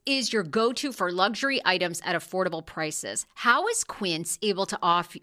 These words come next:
offer you and me one hundred percent Mongolian cashmere sweaters, fifty dollar washable silk tops, dresses, organic cotton sweaters, and fourteen karat gold jewelry like I have their twisted fourteen karat gold hoops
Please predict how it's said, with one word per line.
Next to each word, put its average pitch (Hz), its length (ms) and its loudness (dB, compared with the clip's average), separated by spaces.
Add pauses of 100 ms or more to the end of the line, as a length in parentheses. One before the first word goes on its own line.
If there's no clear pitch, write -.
offer 185 340 2
you 165 500 0
and 214 280 0
me 135 180 -6
one 185 240 -4
hundred 214 220 0
percent 208 400 -2
Mongolian 160 580 -8
cashmere 185 580 0
sweaters, 277 600 4 (360)
fifty 262 260 0
dollar 185 260 4
washable 170 480 2
silk 156 340 -4
tops, 185 440 2 (140)
dresses, 175 560 0
organic 180 440 -2
cotton 208 360 4
sweaters, 156 400 -2
and 175 160 -8
fourteen 254 560 -4
karat 214 280 0
gold 175 240 -2
jewelry 196 520 -2 (260)
like 165 280 -6
I 180 200 6
have 202 260 0
their 170 140 2
twisted 165 460 -2
fourteen 170 400 -4
karat 170 340 -2
gold 160 400 -2
hoops 320 440 0